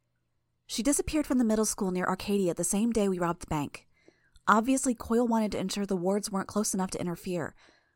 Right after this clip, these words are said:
probably why he was so keen on us doing the bank job after I suggested it. I made the connection after. I just didn't think, nothing he said or did led me to think it would be a serious kidnapping."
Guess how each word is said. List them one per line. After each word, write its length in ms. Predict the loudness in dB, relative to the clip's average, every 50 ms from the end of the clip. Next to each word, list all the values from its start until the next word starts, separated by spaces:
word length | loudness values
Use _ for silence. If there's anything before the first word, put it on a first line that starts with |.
| _ -4
probably 320 | 0 2 2 2 2 2 2
why 160 | 4 2 2
he 140 | 2 4 4
was 140 | 4 4
so 100 | 4 0
keen 260 | -4 -2 -2 0 0 0
on 80 | 0
us 160 | 0 -2 -2
doing 200 | -2 -2 -2 0
the 60 | -2 -2
bank 280 | 0 0 -2 -2 -2
job 180 | -2 -2 -2 0
after 240 | -2 -2 -2 -4 -4 -2
I 100 | -2 -4
suggested 480 | -4 -6 -6 -4 -4 -4 -4 -6 -6
it. 160 | -6 -8 -8 _ _ _ _ _ _ _ _ _ -20 -20 _ _ _
I 100 | 0 2
made 160 | 4 4 2
the 60 | 2 0
connection 380 | 0 2 0 0 0 -2 -6 -6
after. 420 | -4 -6 -6 -6 -6 -8 -8 -6 -4 -4
I 40 | -2
just 280 | -2 -2 -4 -4 _
didn't 260 | -4 -2 -2 -2 0 0
think, 360 | 0 2 2 0 -2 -8 -16 -20 -20 _ _ _ _ _ _ _ _ _ _ _ _ _ _ _ _ 2
nothing 520 | 4 6 6 6 4 2 2 2 2 2
he 120 | 2 2
said 240 | 0 2 0 0 0
or 120 | 2 2 2
did 260 | 4 4 2 4 2
led 160 | 2 2 2
me 80 | 2 2
to 80 | 2
think 240 | 2 0 0 0 0
it 60 | 0
would 80 | 0 0
be 100 | 2 2
a 60 | 2
serious 480 | 0 0 2 2 2 2 2 2 0 -2
kidnapping." 800 | -4 -4 -4 -2 0 0 0 0 -2 -4 -8 -8 -8 -10 -14